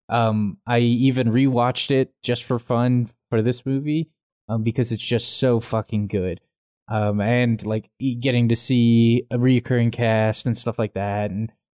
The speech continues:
you know, I, I don't know, it's, it's just a lot of fun. Um, this one, I didn't see the point in them making it.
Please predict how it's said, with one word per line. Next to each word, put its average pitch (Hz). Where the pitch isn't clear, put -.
you 117
know, 110
I, 135
I 175
don't 139
know, 110
it's, 156
it's 202
just 202
a 165
lot 117
of -
fun. 78
Um, 113
this 135
one, 226
I 123
didn't 131
see 123
the 101
point 101
in 101
them 98
making 101
it. 71